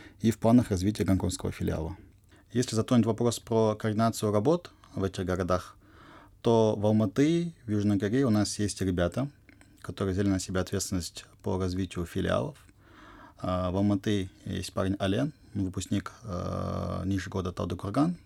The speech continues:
Он уже работает с основания нашей организации и активно развивает, м, алматинский филиал. Если говорить про Южную Корею, а, выпускница есть,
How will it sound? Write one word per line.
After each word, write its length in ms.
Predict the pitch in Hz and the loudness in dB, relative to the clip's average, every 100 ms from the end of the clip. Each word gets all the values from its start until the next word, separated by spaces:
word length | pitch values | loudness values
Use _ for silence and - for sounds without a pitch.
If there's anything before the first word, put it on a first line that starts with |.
| - | -8
Он 120 | 98 | -4
уже 120 | 95 87 | -4 -4
работает 420 | 87 90 - 87 | -6 -6 -6 -8
с 140 | - | -8
основания 640 | 92 - 98 95 95 90 92 - - - - - | -8 -4 -2 0 0 -4 -6 -14 -20 -20 -20 -6
нашей 260 | 98 95 95 | -4 -2 -2
организации 520 | 92 92 120 147 104 | 0 0 0 -2 -2
и 40 | |
активно 300 | 98 - 110 | -2 0 0
развивает, 520 | 95 90 92 104 101 - - | 0 -2 0 -2 -4 -12 -12
м, 280 | 87 85 85 | -6 -4 -2
алматинский 460 | 92 92 101 85 87 | -2 0 -2 -4 -8
филиал. 380 | - 85 80 - - - - - | -6 -6 -8 -14 -20 -20 -20 -14
Если 280 | - 101 - | -6 -6 -4
говорить 180 | 95 101 | -4 -4
про 140 | - | -4
Южную 360 | 98 110 101 101 | -2 0 2 0
Корею, 540 | 98 104 156 160 143 - | 2 0 0 -2 -4 -6
а, 460 | 95 90 87 85 | -4 -4 -4 -4
выпускница 540 | 92 95 - 107 95 90 | -6 -8 -2 -2 0 -2
есть, 300 | 90 - | -4 -8